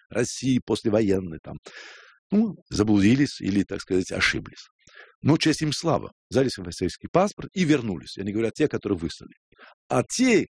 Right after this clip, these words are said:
которые сидели в Париже, имея этот паспорт, меня это немножко удручает. И оказалось, что хозяин был таким, из таких. И я вы-, я ушел. Он был, взял советский паспорт и сидел спокойно,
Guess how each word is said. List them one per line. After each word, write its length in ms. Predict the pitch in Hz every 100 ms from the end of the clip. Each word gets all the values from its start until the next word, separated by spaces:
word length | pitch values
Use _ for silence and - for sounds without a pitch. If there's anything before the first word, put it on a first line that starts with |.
| _
которые 400 | 120 110 135 117 113 _ _
сидели 400 | - 135 127 113
в 80 | -
Париже, 400 | 120 113 92 87
имея 180 | 90 85
этот 200 | 104 -
паспорт, 380 | 240 - - -
меня 280 | 113 165 233
это 120 | 170
немножко 300 | - 82 -
удручает. 840 | - 104 117 117 - - - - - _ _ _ -
И 60 |
оказалось, 400 | 113 110 147 220 -
что 200 | - 101
хозяин 380 | 196 120 170
был 160 | - 135
таким, 360 | - - - -
из 120 | -
таких. 360 | - 98 - - - _ _
И 100 | -
я 140 | 156 220
вы-, 160 | - -
я 220 | 113 160
ушел. 380 | 151 - - - _ _ -
Он 220 | 185 180
был, 180 | 92 101
взял 220 | - 135
советский 300 | 104 98 120
паспорт 260 | 220 220 131
и 40 |
сидел 200 | 107 143 175
спокойно, 480 | 107 110 135 156